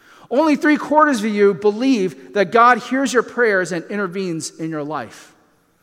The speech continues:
right? If you go seldomly, it goes to fifty percent, or it goes, if you go, like, monthly, like, every once in a while, it drops to fifty percent. If you seldomly go to service, church service,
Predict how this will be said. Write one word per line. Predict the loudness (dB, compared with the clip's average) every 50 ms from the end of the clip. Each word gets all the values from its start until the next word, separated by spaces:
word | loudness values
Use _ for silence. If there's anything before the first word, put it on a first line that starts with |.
| _ _ _ _ _ _ _ _
right? | -8 -8 -8 -8 -8 -10 -4
If | -4 0 2
you | 2 4
go | 6 6 6
seldomly, | 6 4 2 0 0 2 2 2 2 2 0 0 0 -4 -4 -4 -4 -4 -6 -8 -20 -20 -20 -20 _ _ -20 _ -8 0
it | 0 0 2
goes | 4 6 6 6 6 4
to | -2 -4
fifty | -2 -2 -4 -4 -4 -4 -8
percent, | -8 -6 -8 -8 -8 -10 -10 -4 2
or | 2 4 4 2 0 -2 -2
it | -2 0
goes, | 0 0 0 0 -2 -4
if | -4 -4 -4
you | -4 -2
go, | 2 2 2
like, | 2 0 -2 -2 -2 -2 -6 -8
monthly, | -6 -2 -2 -2 -2 -4 -10 -10 -10 -8
like, | -8 -8 -8
every | -8 -8 -6 -8
once | -6 -6 -8 -8 -10 -10
in | -10
a | -10
while, | -10 -10 -10 -12 -14 -18 -20 _ _ _ _ _ _ _ -10
it | -10 -6
drops | -2 0 0 0 -2 -6 -10
to | -12 -12
fifty | -8 -6 -6 -6 -6 -12 -14
percent. | -12 -12 -12 -12 -14 -16 -18 -18 _ _ _ _ _ _ _ _ _ _ _ _ _ _ _ -12
If | -12 -12 -8
you | -8 -6
seldomly | -4 -4 -4 -2 0 2 2 2 2 2 0 -2 -2 -2 -2 -2
go | -2 -2 -2 -2
to | -2 -4
service, | -8 -10 -10 -8 -8 -8 -8 -10 -12 -12 -14 -16 -18
church | -16 -10 -10 -10 -10 -10
service, | -12 -12 -10 -10 -10 -10 -10 -12 -12 -16 -16 -18 -20 -20